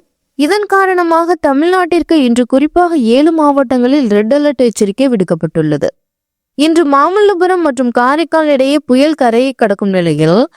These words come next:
தொண்ணூத்தி ஐந்து கிலோமீட்டர் வேகத்தில் சூறாவளி காற்று வீசக்கூடும்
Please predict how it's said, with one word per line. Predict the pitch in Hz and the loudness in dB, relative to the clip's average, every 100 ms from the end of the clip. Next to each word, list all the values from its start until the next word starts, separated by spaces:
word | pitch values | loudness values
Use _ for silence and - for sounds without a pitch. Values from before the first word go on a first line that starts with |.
| _ _ _ - | _ _ _ -4
தொண்ணூத்தி | 311 349 415 415 392 | -2 0 -2 0 0
ஐந்து | 359 339 | 0 0
கிலோமீட்டர் | 311 302 311 311 294 262 | 0 0 0 0 0 0
வேகத்தில் | 262 262 262 320 330 | 0 0 0 -2 -2
சூறாவளி | - 294 339 349 311 285 | 0 2 2 0 0 0
காற்று | 269 262 262 | -2 -2 -2
வீசக்கூடும் | 254 - 254 240 240 233 | -2 0 -2 0 0 0